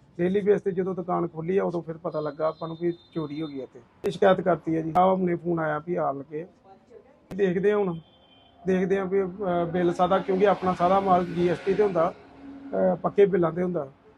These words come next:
ਉਹ ਸਾਰਾ ਅੰਦਾਜ਼ਾ ਲੱਗ ਜੂਗਾ, ਆਪਣਾ ਐਸਟੀਮੇਟ ਜਿੰਨਾ ਵੀ ਹੈ ਸਾਰਾ ਲੱਗ ਜੂਗਾ। ਨਵੀਂ ਨਵੀਂ ਦੁਕਾਨ ਮੇਰੇ ਵੀ ਸਾਲ ਹੋਇਆ ਜੇ, ਤੇ ਹੁਣ ਨਵੀਂ ਨਵੀਂ ਦੁਕਾਨਦਾਰੀ ਆ। ਜੇ ਪਹਿਲੇ ਸਾਲ 'ਚ ਹੀ ਮੈਨੂੰ ਆਹ ਘਾਟਾ ਪੈ ਗਿਆ, ਤੇ ਆਪਾਂ ਤਾਂ ਫਿਰ ਬੱਚਿਆਂ ਨੂੰ ਬਾਹਰ ਹੀ ਅੱਗੇ ਗਾੜੀ ਗਾੜੀ ਬਾਹਰ ਹੀ ਆਪਾਂ ਸੋਚਦੇ ਹਾਂ, "ਬਾਹਰ ਚੱਲੀਏ, ਬਾਹਰ ਚੱਲੀਏ, ਇੱਥੇ ਕੀ ਹੈ?" ਫਿਰ ਇੱਥੇ ਕੁਛ ਵੀ ਨਹੀਂ ਹੈ।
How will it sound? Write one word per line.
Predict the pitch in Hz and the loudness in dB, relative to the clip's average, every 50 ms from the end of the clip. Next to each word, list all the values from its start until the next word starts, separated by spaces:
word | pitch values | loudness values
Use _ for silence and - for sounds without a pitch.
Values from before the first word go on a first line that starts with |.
| _ _ _ - | _ _ _ -8
ਉਹ | 185 | -4
ਸਾਰਾ | - 185 190 202 208 | -2 2 4 4 4
ਅੰਦਾਜ਼ਾ | 202 190 185 175 160 185 | 4 4 2 2 2 2
ਲੱਗ | 180 175 165 156 | 0 2 0 0
ਜੂਗਾ, | 151 143 156 156 160 156 | -2 -6 -8 -4 -4 -4
ਆਪਣਾ | 151 - 156 156 | -4 -6 -8 -8
ਐਸਟੀਮੇਟ | 156 143 - - 165 170 170 160 | -8 -8 -10 -10 -8 -8 -8 -6
ਜਿੰਨਾ | 156 170 160 160 160 | -6 -6 -6 -4 -2
ਵੀ | 170 175 175 | -2 -2 -2
ਹੈ | 170 | -2
ਸਾਰਾ | 170 156 165 170 170 | -4 -4 -6 -4 -4
ਲੱਗ | 165 147 131 | -4 -6 -6
ਜੂਗਾ। | 120 123 117 117 113 - _ - 185 185 | -10 -14 -20 -20 -20 -20 _ -4 0 2
ਨਵੀਂ | 190 196 190 | 2 2 2
ਨਵੀਂ | 196 196 202 202 | 4 4 4 4
ਦੁਕਾਨ | 202 202 180 185 185 185 | 4 4 2 2 2 2
ਮੇਰੇ | 185 185 180 185 190 | 2 0 0 0 0
ਵੀ | 185 202 | 0 -2
ਸਾਲ | 190 175 180 175 165 185 | 0 4 4 6 6 6
ਹੋਇਆ | 202 190 170 175 196 | 4 4 4 4 4
ਜੇ, | 175 170 170 - - - - - - - - _ _ - | 2 0 -4 -6 -10 -18 -20 -20 -20 -20 -20 _ _ -6
ਤੇ | 190 185 180 175 175 170 165 160 156 156 - - - - _ - - - | -4 -2 0 0 0 0 0 -2 -4 -8 -12 -16 -20 -20 _ -20 -6 -2
ਹੁਣ | 185 202 196 | 0 0 2
ਨਵੀਂ | 190 185 185 185 | 2 2 2 2
ਨਵੀਂ | 185 190 190 196 | 2 2 2 2
ਦੁਕਾਨਦਾਰੀ | 185 202 175 185 170 170 170 160 170 170 185 190 | 0 4 4 6 6 6 4 2 2 4 4 4
ਆ। | 196 185 180 170 156 160 | 6 6 4 4 2 0
ਜੇ | 185 185 | -2 -2
ਪਹਿਲੇ | 180 - 175 165 185 208 202 | 0 2 2 4 4 4 4
ਸਾਲ | - 190 185 180 185 | 4 6 6 6 4
'ਚ | 175 | 2
ਹੀ | 202 196 | 0 -2
ਮੈਨੂੰ | 196 190 185 175 | 0 2 4 6
ਆਹ | 180 185 196 | 6 6 4
ਘਾਟਾ | 208 202 196 180 | 2 2 2 0
ਪੈ | 156 170 160 151 | 2 0 0 0
ਗਿਆ, | 147 170 175 180 175 - - - - - - - - - - - - | 2 2 2 2 0 -2 -8 -20 -20 -20 -20 -20 -20 -20 -12 -2 2
ਤੇ | 208 | 2
ਆਪਾਂ | 208 202 - - 196 | 2 4 2 0 0
ਤਾਂ | 202 208 | 0 0
ਫਿਰ | 170 202 196 196 | 0 -2 -2 -2
ਬੱਚਿਆਂ | 180 185 185 196 185 - 196 190 | -6 -4 -4 -4 0 2 2 2
ਨੂੰ | 196 196 | 2 4
ਬਾਹਰ | 165 175 170 185 202 | 6 8 8 8 8
ਹੀ | 208 202 196 | 6 4 2
ਅੱਗੇ | 165 165 190 196 190 | 2 0 -2 -2 -2
ਗਾੜੀ | 170 170 175 196 180 180 170 | -4 -4 -2 0 0 0 0
ਗਾੜੀ | 185 185 180 180 | 0 0 -2 -2
ਬਾਹਰ | 160 180 170 185 196 | 2 2 4 4 4
ਹੀ | 208 202 | 4 2
ਆਪਾਂ | 196 196 - 190 | 0 0 -2 -8
ਸੋਚਦੇ | 160 170 165 160 147 175 185 | -8 -8 -8 -4 -4 -4 -4
ਹਾਂ, | 196 | -2
"ਬਾਹਰ | 190 170 165 170 190 | 0 2 4 4 4
ਚੱਲੀਏ, | 170 190 170 175 180 170 | 2 -2 -2 -2 -2 0
ਬਾਹਰ | 160 170 165 170 | 0 0 0 0
ਚੱਲੀਏ, | 170 180 175 185 190 | 0 -4 -4 -4 -4
ਇੱਥੇ | 180 - - 180 185 | -4 -6 -8 -8 -8
ਕੀ | 180 175 175 170 175 | -8 -10 -8 -8 -8
ਹੈ?" | 175 | -8
ਫਿਰ | 170 170 170 | -8 -8 -10
ਇੱਥੇ | 170 170 175 190 | -10 -10 -10 -12
ਕੁਛ | 185 196 185 208 | -12 -12 -12 -10
ਵੀ | 202 208 | -8 -6
ਨਹੀਂ | 208 202 | -6 -6
ਹੈ। | 190 | -6